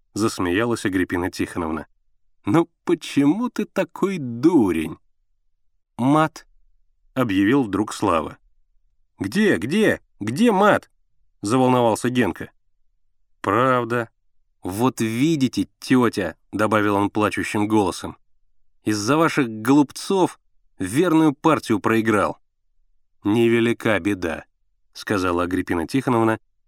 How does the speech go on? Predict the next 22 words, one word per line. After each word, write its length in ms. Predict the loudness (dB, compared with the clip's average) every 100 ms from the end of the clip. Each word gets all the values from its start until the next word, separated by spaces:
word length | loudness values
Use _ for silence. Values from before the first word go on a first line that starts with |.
| -4
и 60 |
вышла 360 | -2 0 -2 -6
в 80 | -4
кухню. 420 | -6 -6 -12 -18 _ _ _ _ _ _ _ _ _
«Что 240 | -18 -6 -2
ты, 260 | 0 -2 -4
Генка, 460 | -8 -2 -2 -2 -6
все 160 | -4
время 240 | -2 0 -2
с 100 | -4
теткой 400 | -4 -4 -6 -10
ссоришься?» 600 | -4 -4 -4 -8 -14 -20 _ _ _
сказал 400 | -8 -4 -4 -4
Слава. 440 | -4 -2 -4 -8 _ _ _ _ _ _ _
«Как 180 | -12 -8
тебе 180 | -4 -4
не 120 | -4
стыдно?» 480 | -6 -6 -6 -8 -14 _ _ _ _ _ _ _ _ _
«Я? 480 | -6 0 2 2 -2 _ _
Ссорюсь? 680 | -16 -4 0 2 2 0 -6 _ _ _ _
Что 480 | -18 -16 -4 0 0
ты? 220 | -2 -6